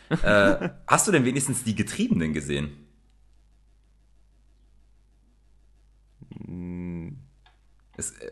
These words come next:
Speaker 1: ringt, äh,
Speaker 2: Nee.
Speaker 1: klingelt da eine, eine Gl-, äh, eine Glocke bei dir? Nein, auch nicht.
Speaker 2: Ich hab den Titel schon gehört. Äh, lief der jetzt? Kommt der jetzt? Ist der schon alt?
Speaker 1: Der lief jetzt neulich im A R D unter der Woche irgendwann.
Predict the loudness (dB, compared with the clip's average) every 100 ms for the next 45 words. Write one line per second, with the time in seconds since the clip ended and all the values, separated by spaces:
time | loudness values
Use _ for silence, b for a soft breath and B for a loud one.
0 | -12 0 0 0 -2 -2 0 0 2 2
1 | 2 2 0 0 -2 -2 -4 -6 -6 -4
2 | -2 -2 -2 -2 0 0 2 0 -2 -2
3 | 0 0 -2 -16 -20 _ _ _ _ _
4 | _ _ _ -18 -4 -2 -2 -2 -4 -4
5 | -4 0 2 2 0 -4 -8 -6 -2 -2
6 | 0 2 2 0 -4 -6 -4 -4 -4 -6
7 | -6 -8 -6 -4 -4 -2 2 2 0 -6
8 | -20 _ -20 -8 2 6 6 4 2 0
9 | -2 0 0 0 -2 0 0 -2 -4 -2
10 | 0 0 0 0 0 0 -2 -2 -4 -6
11 | -4 -8 -8 -8 -2 -2